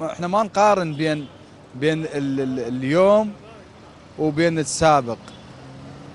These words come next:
ما راح نقارن، لكن نشوف الرؤية اللي موجودة. مو، مو، مو وجه مقارنة،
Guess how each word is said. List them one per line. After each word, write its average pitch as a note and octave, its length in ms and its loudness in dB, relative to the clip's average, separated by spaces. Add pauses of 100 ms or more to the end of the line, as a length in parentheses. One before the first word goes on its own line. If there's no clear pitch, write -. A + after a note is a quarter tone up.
(840)
ما D#3+ 320 0
راح E3+ 180 2
نقارن، C3+ 600 2
لكن E3 320 0
نشوف F#3 640 -2
الرؤية F3+ 460 4
اللي C3 180 -2
موجودة. D3+ 520 0
مو، A3 200 -8
مو، G#3+ 160 -2
مو B3+ 300 -2
وجه G#3 200 0
مقارنة، D#3 680 -2